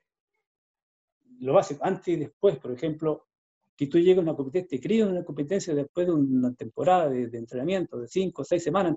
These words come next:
de meses, perdón, y corres tu primer, tu primer diez K. Entonces, consejo así, tip chiquitito, por ejemplo, un corredor que, que, que está iniciándose la carrera a las diez de la mañana y llega a diez para las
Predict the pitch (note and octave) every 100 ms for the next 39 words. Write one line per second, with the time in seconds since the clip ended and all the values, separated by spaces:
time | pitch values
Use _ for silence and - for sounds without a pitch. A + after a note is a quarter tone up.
0 | - B2+ C3+ F#3+ C#3+ D3 - - G3 G#3+
1 | G3+ G3+ D#3+ E3 - - C#3+ D3+ D3 C#3+
2 | C#3+ - - _ _ _ _ _ _ -
3 | D3+ F3+ F3+ - _ _ _ - E3 A3
4 | G#3+ F#3+ F#3 A3 B2+ - A3 - - D#3+
5 | C#3 - C#3+ C#3 F#3 F3 E3 D3+ - D3
6 | - C#3 F#3 G3 _ _ _ _ _ _
7 | - C#3 C#3+ D3 C3+ C3+ C3+ - C3 -
8 | F#3 F3 G#3+ G#3+ G#3+ G3+ _ _ _ -
9 | D3+ C#3 D#3 F#3 F3+ E3+ F#3 F3 F#3 A3+
10 | A3+ - _ _ _ _ - D3+ C#3+ F3
11 | F3 E3 D3+ - C#3 B2